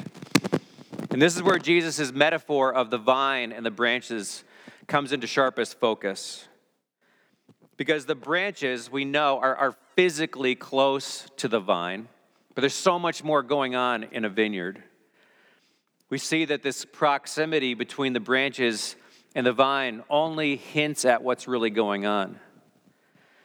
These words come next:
Jesus says, "Apart from me, you can do nothing," because the very life source of the branch is flowing from the vine,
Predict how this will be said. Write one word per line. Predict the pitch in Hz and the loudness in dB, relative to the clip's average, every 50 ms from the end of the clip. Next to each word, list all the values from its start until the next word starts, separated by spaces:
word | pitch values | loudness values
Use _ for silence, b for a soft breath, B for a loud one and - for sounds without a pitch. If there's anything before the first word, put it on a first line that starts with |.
| b b b b b b b b b b b _ _ _ _ _ | b b b b b b b b b b b _ _ _ _ _
Jesus | - 143 147 151 143 - | -4 -4 -2 -2 -2 -2
says, | 160 143 127 123 | -2 -2 -2 -4
"Apart | - - - 156 156 165 156 - | -8 -2 0 0 0 0 -2 -4
from | 160 143 135 | -6 -4 -2
me, | 135 | -2
you | 131 123 123 123 | -2 -2 -4 -4
can | - 131 117 | -4 -6 -6
do | 110 120 120 113 | -2 -2 -2 0
nothing," | 113 117 131 151 151 - 127 110 107 | 2 2 2 2 0 -2 -6 -6 -4
because | 104 110 - 120 107 104 | -4 -4 -4 -4 -2 0
the | 117 104 | -2 -2
very | 98 101 127 135 143 151 156 151 147 139 | 2 4 4 4 4 4 2 0 0 -2
life | 131 131 127 123 139 147 156 - - | -4 0 2 2 2 2 2 -2 -8
source | - - - 113 107 107 110 107 - - | -6 -2 0 2 2 2 0 0 -2 -6
of | - 117 104 | -8 -4 -4
the | 113 | -4
branch | 95 104 113 123 127 120 110 104 - - - - - - - _ b b b b b b b | 0 2 2 2 4 2 0 -4 -6 -8 -10 -10 -12 -12 -18 _ b b b b b b b
is | 143 120 - | -4 -4 -4
flowing | - - _ - 131 135 143 147 156 156 147 135 123 120 120 | -6 -10 _ -12 0 4 4 4 4 2 0 -2 -4 -4 -8
from | - - - 135 131 139 147 | -10 -2 0 0 0 0 0
the | 143 135 | -2 -2
vine, | 107 110 101 98 98 98 98 95 101 | 0 0 0 0 0 -2 -4 -6 -8